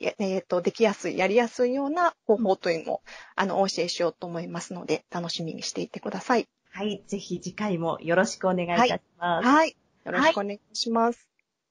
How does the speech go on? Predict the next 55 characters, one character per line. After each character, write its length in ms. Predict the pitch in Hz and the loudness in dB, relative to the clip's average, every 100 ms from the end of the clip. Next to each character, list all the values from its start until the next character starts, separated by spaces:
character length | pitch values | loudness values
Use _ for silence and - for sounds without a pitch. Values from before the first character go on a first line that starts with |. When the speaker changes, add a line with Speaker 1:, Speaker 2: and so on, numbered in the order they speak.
| _ - | _ 2
Speaker 2:
は 80 | |
い。 20 | 277 | 4
と 60 | |
い 60 | 277 | 4
う 80 | 277 | 0
こ 160 | - | 0
と 120 | 262 220 | 2 2
で、 120 | 196 | 2
今 220 | 277 320 | 2 2
週 140 | 302 | 2
は 160 | 277 240 | 4 4
バ 160 | 175 190 | 4 4
ラ 260 | 269 349 | 4 2
ン 80 | 381 | 0
ス 180 | - 349 | -4 -4
に 220 | 349 339 | -2 -2
つ 160 | - 339 | -4 -4
い 120 | 330 | -4
て 340 | - 359 349 - | 0 2 2 2
お 120 | 202 | 0
伝 340 | 202 - 220 | 0 0 2
え 80 | 208 | 2
い 60 | 196 | 0
た 100 | 196 | 2
だ 140 | 196 | 2
き 120 | 190 | 0
ま 160 | 190 196 | 0 0
し 120 | 226 | 2
た。 260 | 190 170 165 | 4 4 4
今 220 | 254 254 | 2 2
週 240 | - 247 | 2 0
も 260 | 226 214 202 | 2 2 0
一 140 | - | -4
心 300 | 196 - 233 | -6 2 4
堂 140 | 220 214 | 6 4
薬 260 | 208 226 - | 4 2 0
局 240 | 196 185 | -6 0
の 100 | 170 | 2
松 300 | 165 190 285 | 2 0 4
田 100 | 330 | 4
育 240 | 311 - | 4 -2
美 100 | 370 | -4
さ 260 | 392 370 359 | 0 2 2
ん、 100 | 349 | 2
あ 80 | 302 | 0
り 80 | 320 | 2
が 140 | 339 | 2
と 80 | 311 | 4
う 40 | |
ご 100 | 262 | 0
ざ 100 | 254 | 0
い 80 | 254 | 0
ま 100 | 269 | -2
し 80 | 302 | 0
た。 300 | 247 220 | 2 2